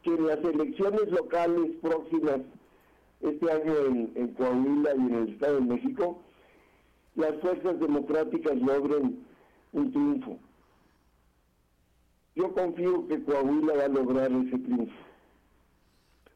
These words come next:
porque tiene todo para hacerlo. Liderazgo, experiencia y una lección de federalismo histórica.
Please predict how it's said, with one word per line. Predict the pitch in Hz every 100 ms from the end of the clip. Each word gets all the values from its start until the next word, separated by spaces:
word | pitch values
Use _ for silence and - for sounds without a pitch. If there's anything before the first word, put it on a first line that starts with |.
| -
porque | 180 -
tiene | - 233 233 220 -
todo | 233 214 -
para | - 127
hacerlo. | 143 131 110 - - - _ _ _ _ _ _ _ -
Liderazgo, | 143 143 131 123 135 139 139 156 151 151 - -
experiencia | 151 127 - 147 131 127 135 135 131 156 151 - - _ _ _
y | - 180
una | 214 233 247
lección | 226 190 - - 196 208
de | 220
federalismo | 214 175 156 147 147 170 151 190 202 196 - - _ _ _ _ _ _
histórica. | 151 - 196 202 202 -